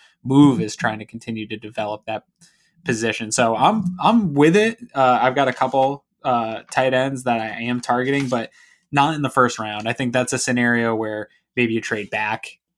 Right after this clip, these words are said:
uh, into early in the second round and, and you take the tight end out of Penn State with the early and second, make sure that you get him if he's your guy. But I don't know that you need to be there in the first round to take that. I think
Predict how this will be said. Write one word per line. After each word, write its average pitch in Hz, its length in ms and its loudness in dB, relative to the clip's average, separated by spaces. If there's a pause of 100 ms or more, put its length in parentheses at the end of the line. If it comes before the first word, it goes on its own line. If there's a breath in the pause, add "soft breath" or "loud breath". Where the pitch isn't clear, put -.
uh, 110 280 -4
into 120 260 -6
early 120 380 -2
in 135 80 -2
the 135 60 -4
second 135 320 -4
round 139 280 -2
and, 113 160 -6
and 117 240 -6
you 120 100 -2
take 120 280 -6
the 120 340 -4
tight 120 180 -6
end 123 160 -4
out 120 120 -4
of 117 60 -12
Penn 123 200 -6
State 123 640 -2
with 120 160 -8
the 120 80 -12
early 123 300 0
and 123 100 -2
second, 127 280 0
make 113 140 0
sure 117 240 -2
that 123 100 0
you 123 120 2
get 123 180 2
him 127 60 -2
if 120 140 -6
he's 123 160 -2
your 117 120 0
guy. 117 280 4
But 107 240 -6 (440 soft breath)
I 151 40 0
don't 151 160 0
know 143 140 2
that 131 100 0
you 120 120 2
need 120 300 0
to 117 200 -4 (140)
be 120 220 0
there 117 500 -2 (160)
in 127 100 -4
the 117 80 -4
first 113 280 -2
round 110 220 -2
to 104 60 -8
take 104 320 -10
that. 107 260 -4
I 107 60 -4
think 110 280 -8